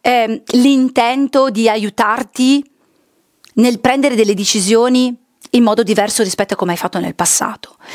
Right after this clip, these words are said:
Quindi, invece di giudicare o di criticare le persone che magari la pensano diversamente da te, stai ad ascoltare.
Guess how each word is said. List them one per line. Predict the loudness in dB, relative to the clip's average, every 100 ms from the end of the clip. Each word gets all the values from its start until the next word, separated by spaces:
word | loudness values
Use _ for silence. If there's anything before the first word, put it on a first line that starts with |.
| -14 -2
Quindi, | 0 2
invece | 2 2 2
di | 0 0
giudicare | 0 -2 -2 -2 -2 -4 -2
o | 0
di | 0
criticare | -2 -4 -4 -2 0 0 -4 -6 -10 _ _ _ _ _ _ _ _ _ _ -12 -12 -20 -16
le | -2 0
persone | 2 0 -2
che | 0
magari | 0 0 0
la | 0
pensano | 0 -2 -2 -4 -4
diversamente | -4 -4 -4 -4 -2
da | -4
te, | -4 -8 -8 -16 -18
stai | -8 -2 0 2
ad |
ascoltare. | 0 -2 -4 -4 -4 -6 -10 -18